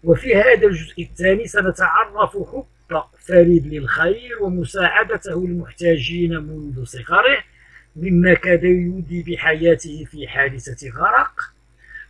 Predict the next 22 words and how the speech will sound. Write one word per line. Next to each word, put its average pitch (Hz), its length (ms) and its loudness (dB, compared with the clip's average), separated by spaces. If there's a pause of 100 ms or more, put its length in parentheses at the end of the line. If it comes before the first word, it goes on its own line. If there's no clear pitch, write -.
وانضمام 240 760 -2
فهد 175 300 0
الأطرش - 500 -8
إلى 202 120 -4
الثوار 196 580 -2
في 185 300 -10
معركتهم 175 960 -2
ضد 170 280 -6
الفرنسيين. 165 960 -10 (540)
وسنرافق 208 840 0
علياء 170 440 0
المنذر 165 580 -2
وهي 160 340 0
تهرب 156 440 -4
بأولادها 160 720 -4
الثلاثة 160 840 -4 (100)
من 175 260 -10
بيروت 143 760 -8
حتى - 380 -10
وصولها 151 920 -8
إلى 135 160 -14
القاهرة 135 840 -8